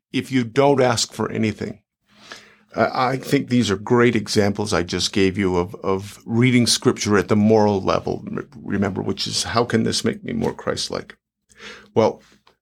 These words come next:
gotta move ahead here. So,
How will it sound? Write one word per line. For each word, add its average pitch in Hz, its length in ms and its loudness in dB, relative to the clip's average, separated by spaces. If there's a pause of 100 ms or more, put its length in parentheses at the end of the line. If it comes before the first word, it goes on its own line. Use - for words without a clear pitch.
gotta 107 200 0
move 120 200 -2
ahead 117 320 2
here. 98 320 -2 (1400)
So, 190 500 4